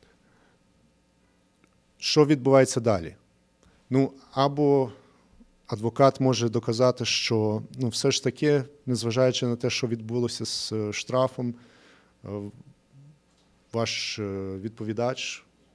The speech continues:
страхова компанія або адвокат, який його захищає, винен в тій справі, давай далі будемо говорити про збитки. Іноді, якщо страхова компанія каже: «Ні, все-таки ми, ми віримо, е, е, нашій стороні,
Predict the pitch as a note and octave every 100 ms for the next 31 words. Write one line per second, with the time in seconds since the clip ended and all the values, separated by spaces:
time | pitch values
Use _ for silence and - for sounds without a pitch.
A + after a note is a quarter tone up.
0 | _ - - G2 G#2 F#2+ G2 F2+ G2 G2
1 | F#2+ F2+ - F2 F2+ F#2 F#2 F#2 G#2 -
2 | - G2 F#2 F2 F2+ F2+ F#2 F2+ - -
3 | G2+ F2+ F2 - - - - - - B2+
4 | C#3 B2 A2+ - G#2 - C3 C3 B2+ B2
5 | A#2+ G#2 G#2+ G2+ G#2 G#2 F#2+ F#2+ F2+ F2+
6 | G2+ G2 - D#2+ F2 G2 - _ _ _
7 | _ - - - - - - - C#3+ E3
8 | B2+ A#2+ A2+ - C3 - C3 B2+ B2 B2
9 | A#2 A#2+ B2 A2+ A2+ G#2+ A2+ C#3+ C3 B2+
10 | B2 - C#3+ C3 B2 A#2+ A#2+ A#2 - G#2+
11 | A2+ A#2+ C#3 B2 A#2+ A2+ G#2+ G2+ F#2+ -
12 | - - - - _ _ - F#2 F2+ F2
13 | _ _ _ A2+ A2 - - A2+ G#2 G#2
14 | G2+ F#2+